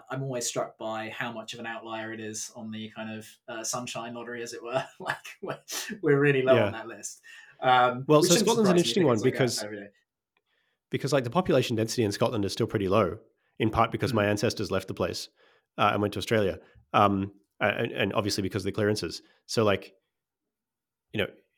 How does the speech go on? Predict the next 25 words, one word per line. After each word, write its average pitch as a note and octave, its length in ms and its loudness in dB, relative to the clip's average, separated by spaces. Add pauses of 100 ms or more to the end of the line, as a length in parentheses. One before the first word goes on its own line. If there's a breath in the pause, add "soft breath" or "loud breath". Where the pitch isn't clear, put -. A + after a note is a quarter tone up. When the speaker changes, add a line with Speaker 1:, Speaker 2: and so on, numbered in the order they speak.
(200)
Speaker 2:
in A#2 120 2
principle, D#3 440 4
you G#2+ 80 -2
could A#2 180 0
probably A#2+ 340 2
pave G2+ 540 0
the A2 100 -2
moors G2 500 0
with, - 360 -4 (1000)
with - 300 -2
solar A2+ 260 4
panels G2 440 0
and G2+ 160 -4
produce G#2 300 -2
enough G2 160 2
hydrocarbons F#2+ 480 -2
to - 60 -12
get F2+ 140 -4
by. F2 280 0 (500 soft breath)
Uh, C3+ 60 -2
in A2 100 -2
practice, A#2+ 340 -2
I A#2 60 0
suspect - 420 -4
that F2+ 160 -2